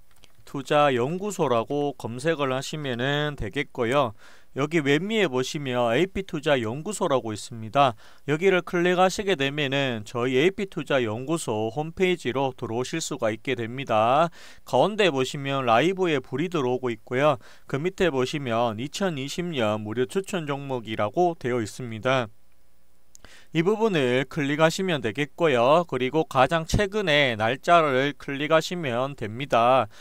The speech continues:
그리고 내려보시면 저희 무료 추천 종목 하기 전에 앞서가지고 이 공지사항이 꼭 있거든요. 이 공지사항을 꼭 읽어보시고 이용하시기를 당부 말씀드리겠습니다.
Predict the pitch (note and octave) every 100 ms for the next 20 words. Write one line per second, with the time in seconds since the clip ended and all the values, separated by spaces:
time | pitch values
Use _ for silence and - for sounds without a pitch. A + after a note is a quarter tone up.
0 | - - - C#3+ D#3 E3 D3 D#3+ A#3 G#3+
1 | C#3 C3 D3+ D3+ C#3 D3+ D3 B2 B2 A#2+
2 | A#2+ B2+ - G3 - F#3+ D#3+ D3 C3 E3+
3 | F#3 F#3 D#3 C#3 D#3 C3 G#2+ D#3 D3+ D#3
4 | - B2+ F3 D3+ G#2 - - - C#3 -
5 | F3+ A#3 A3+ F#3 C#3 C3+ C#3+ B2 - C#3
6 | A#2+ F#2 - D#3 D3+ C#3 A#2 A#2 D#3 -
7 | - - B2+ D3+ G#3 A3+ G#3 D3+ C#3 C3+
8 | C#3 - C3+ - G3 A3+ F3 - C3+ -
9 | F#3 D3+ C3+ B2+ A2 B2+ D#3+ D#3+ E3 -
10 | F#3+ F#3 C3+ A#2 B2 D3 C#3+ B2+ D3+ D#3
11 | B2+ A#2 - A#2+ A#2 D3+ D3 B2 B2+ C3
12 | - C#3 C#3+ B2+ G#2+ A2+ D3